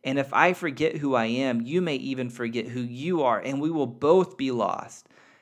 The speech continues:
Then we will need another soul to come along and remind us of both of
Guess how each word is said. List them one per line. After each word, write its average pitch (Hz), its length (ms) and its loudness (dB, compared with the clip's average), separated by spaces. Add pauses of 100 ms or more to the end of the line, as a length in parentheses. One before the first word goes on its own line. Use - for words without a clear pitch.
Then 165 220 2
we 175 100 8
will 170 100 6
need 156 220 0
another 151 480 2
soul 143 340 2
to 131 100 -2
come 143 240 -6
along 123 400 2
and 110 120 -2
remind 113 480 0
us 104 220 -4
of 104 180 -14
both 117 420 -2
of - 180 -16